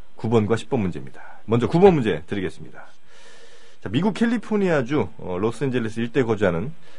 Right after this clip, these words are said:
아시아계 미국 시민들이 글렌데일 그 위안부 기림 소녀상 지키기에 팔을 걷어붙였다고 하죠. 뭐, 중국계와 일본계 미국인들은 물론이고, 한국계 역시 마찬가지죠.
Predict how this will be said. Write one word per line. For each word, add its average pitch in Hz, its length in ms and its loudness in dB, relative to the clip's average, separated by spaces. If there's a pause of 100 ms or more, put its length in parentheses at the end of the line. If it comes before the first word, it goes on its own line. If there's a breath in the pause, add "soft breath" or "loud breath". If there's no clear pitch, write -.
(120)
아시아계 117 400 4
미국 123 260 0
시민들이 123 520 0
글렌데일 160 880 6 (180)
그 87 380 2
위안부 135 400 8
기림 101 320 2
소녀상 165 680 4 (180)
지키기에 117 520 0
팔을 160 240 0
걷어붙였다고 101 720 0
하죠. 120 300 2 (280 soft breath)
뭐, 92 120 -4
중국계와 139 720 6
일본계 117 680 4
미국인들은 98 680 0
물론이고, 95 960 2 (180 soft breath)
한국계 135 520 0
역시 95 180 -2
마찬가지죠. 95 680 -2